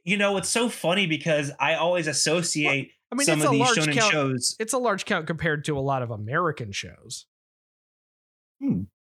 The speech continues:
Speaker 1: Batman animated series is eighty-five, so, I mean, that's not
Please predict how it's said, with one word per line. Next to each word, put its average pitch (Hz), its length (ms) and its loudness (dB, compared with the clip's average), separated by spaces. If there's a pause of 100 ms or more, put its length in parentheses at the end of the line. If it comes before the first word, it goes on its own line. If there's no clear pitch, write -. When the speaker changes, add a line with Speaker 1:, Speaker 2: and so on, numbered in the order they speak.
(120)
Speaker 1:
Batman 143 300 0
animated 135 240 0
series 165 220 2
is - 80 -4
eighty-five, 90 760 -2
so, 90 160 0
I 90 40 -2
mean, 92 460 0
that's - 240 0
not 85 240 -2